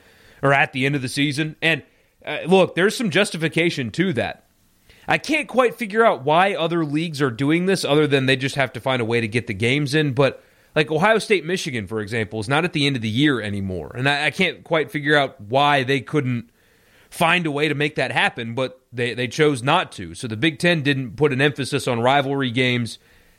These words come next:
at the end. The A C C has very few of them, and the ones they do have within their own league, they didn't really care about putting them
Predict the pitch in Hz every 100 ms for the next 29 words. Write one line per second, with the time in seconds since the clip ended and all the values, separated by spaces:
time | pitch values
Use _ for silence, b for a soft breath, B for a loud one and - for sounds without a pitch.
0 | b 151 139 - 113 156 139 101 90 123
1 | 139 185 - 151 165 151 117 139 143 127
2 | 110 190 175 107 117 127 123 104 b b
3 | _ _ _ _ _ _ _ - 139 170
4 | 156 127 117 208 214 127 127 123 - 127
5 | 117 151 135 117 - 120 127 135 131 117
6 | 160 147 135 123 b b - 156 165 156
7 | 143 113 143 123 120 95 135 120 113 107